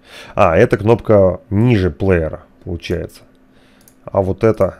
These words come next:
не отображать. Кнопка не совсем хорошая, не очень красивая. Во-первых, она на английском языке. И, соответственно, если мы кнопку убираем, да, мы видим кнопку «Скачать» только вот здесь, вот маленькая стрелочка, вот здесь в углу.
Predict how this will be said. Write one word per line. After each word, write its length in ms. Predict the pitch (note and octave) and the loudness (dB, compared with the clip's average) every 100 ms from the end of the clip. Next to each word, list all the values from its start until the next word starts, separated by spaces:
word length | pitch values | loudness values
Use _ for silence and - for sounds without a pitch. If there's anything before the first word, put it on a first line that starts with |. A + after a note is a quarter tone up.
| - | -8
не 160 | F#2 | -2
отображать. 640 | F#2 F2+ F#2 F#2 F2+ D2+ - _ _ _ _ _ _ _ | -2 -2 -2 0 -2 -6 -18 _ _ _ _ _ _ _
Кнопка 340 | - A2+ - F#2 | -2 -2 0 -2
не 80 | |
совсем 360 | F2+ A2+ - G#2 | 2 2 2 0
хорошая, 600 | A2 A2+ E3+ - G2 F2 | 2 4 4 2 0 -2
не 220 | F2+ F#2+ | -4 0
очень 220 | G#2+ F2 | 0 -2
красивая. 500 | E2 G2 F#2+ D3+ A#2+ | -4 -2 0 -2 0
Во-первых, 400 | F#2 F2 F#2 - | -2 -4 -6 -6
она 140 | E2 E2 | -8 -6
на 100 | E2+ | -4
английском 360 | F#2+ F#2+ - | -4 -6 -8
языке. 380 | F2 G2 D3+ D3 - _ _ _ _ _ _ _ _ | -8 -6 -4 -4 -6 _ _ _ _ _ _ _ _
И, 80 | - | -4
соответственно, 880 | C3 A#2 - A#2+ C3 - G#2+ G2 F#2 | 2 4 4 2 2 0 2 2 2
если 320 | F#2 G#2 - | 2 0 0
мы 100 | G2+ | -4
кнопку 320 | A#2 A2 - | 0 -2 -2
убираем, 400 | E2+ F#2+ B2 A2+ | -4 0 2 0
да, 200 | F2+ G#2 - _ _ _ _ _ _ _ _ _ _ _ _ _ _ - | 0 -4 -6 _ _ _ _ _ _ _ _ _ _ _ _ _ _ -10
мы 220 | F#2+ A#2 | 0 2
видим 320 | A#2 A2 A2 | 2 2 0
кнопку 320 | - B2 - - | 0 -2 -2 -6
«Скачать» 440 | - F#2+ B2+ B2 | -4 0 0 2
только 320 | A2+ A#2+ A2+ | 2 2 2
вот 200 | G2 G2+ | 0 0
здесь, 240 | G2 G#2+ E2+ | 0 0 -2
вот 80 | |
маленькая 440 | F2 G2 G2+ F#2+ G2+ | -2 0 0 0 -4
стрелочка, 680 | - G2+ F#2+ E2+ - F2 - - | -2 0 0 -4 -12 -20 -20 -12
вот 140 | F2+ | -4
здесь 180 | G2+ F2+ | -4 -4
в 80 | G2 | -4
углу. 240 | F#2 F2+ | -4 -4